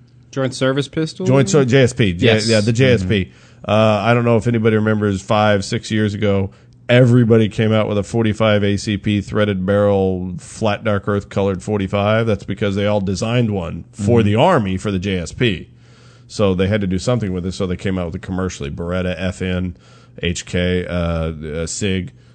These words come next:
Speaker 2: a number of companies, uh, Taurus. Um,
Speaker 1: Oh, yeah.
Speaker 2: but this time, there was an industry day today, uh, about this X M seventeen,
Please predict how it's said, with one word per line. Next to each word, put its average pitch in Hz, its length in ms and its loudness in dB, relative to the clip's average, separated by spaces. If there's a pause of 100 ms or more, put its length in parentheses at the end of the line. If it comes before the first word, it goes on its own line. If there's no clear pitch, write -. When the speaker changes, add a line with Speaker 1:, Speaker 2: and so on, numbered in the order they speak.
(140)
Speaker 2:
a 82 140 -6
number 101 340 0
of 82 120 -8
companies, - 440 -10 (100)
uh, 76 360 -6
Taurus. - 340 -6 (520)
Um, 110 440 2
Speaker 1:
Oh, 92 160 -2
yeah. 139 280 0 (260)
Speaker 2:
but 117 220 2
this 180 340 2
time, 80 420 -2
there 113 140 4
was 107 160 2
an 107 100 -2
industry 165 720 0
day 92 420 -2
today, 85 880 -6
uh, 95 400 -4
about 110 420 0
this 110 340 -2 (520)
X 113 220 -4
M 107 160 0
seventeen, 98 960 -2